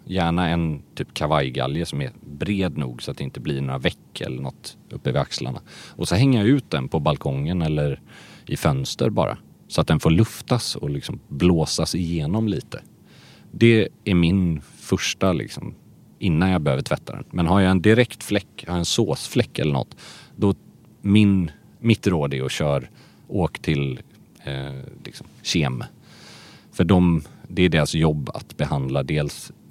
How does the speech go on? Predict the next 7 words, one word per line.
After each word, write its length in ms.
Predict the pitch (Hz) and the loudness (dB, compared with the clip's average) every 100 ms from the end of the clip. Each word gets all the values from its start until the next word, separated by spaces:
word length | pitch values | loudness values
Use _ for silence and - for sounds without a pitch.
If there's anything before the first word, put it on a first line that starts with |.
| - | -14
respektive 560 | - - - 76 73 71 | -6 -6 -6 -6 -4 -4
fläck, 320 | - 73 - | -4 -6 -6
men 140 | 73 71 | -6 -6
också 280 | - - | -8 -10
att 340 | - - - - - | -10 -10 -20 -18 -6
inte 440 | 80 65 - 76 | -4 -4 -8 -8
låta 720 | 67 67 67 - - - 69 | -6 -6 -8 -10 -10 -10 -10